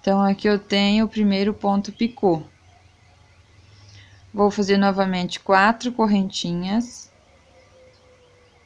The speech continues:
Pego as duas alcinhas aqui bem no início, onde comecei aqui as quatro correntinhas, aqui embaixo,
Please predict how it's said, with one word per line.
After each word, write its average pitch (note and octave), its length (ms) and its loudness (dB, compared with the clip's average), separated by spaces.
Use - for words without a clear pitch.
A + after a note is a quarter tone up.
Pego G#3 280 2
as G3+ 160 0
duas B3 340 2
alcinhas G#3+ 600 2
aqui G3+ 240 -2
bem A3 260 4
no B3+ 160 8
início, A3 540 4
onde G3+ 160 2
comecei G3+ 440 0
aqui F#3+ 220 -2
as F3 100 -4
quatro F#3+ 360 0
correntinhas, F#3 720 -2
aqui F#3 200 -6
embaixo, F3+ 640 0